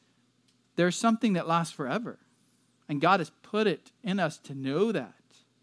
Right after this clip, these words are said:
We're wired for eternity. When God created you, he put in your heart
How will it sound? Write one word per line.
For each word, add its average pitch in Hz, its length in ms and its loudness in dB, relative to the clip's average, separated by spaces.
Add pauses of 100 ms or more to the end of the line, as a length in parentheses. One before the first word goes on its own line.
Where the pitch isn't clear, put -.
(640)
We're 170 220 0
wired 180 680 2
for 165 220 -2
eternity. 175 540 -2 (840)
When 196 100 4
God 247 240 12
created 247 680 8
you, 190 300 6 (300)
he 208 100 -2
put 262 220 4
in 277 100 6
your 247 140 6
heart 190 640 2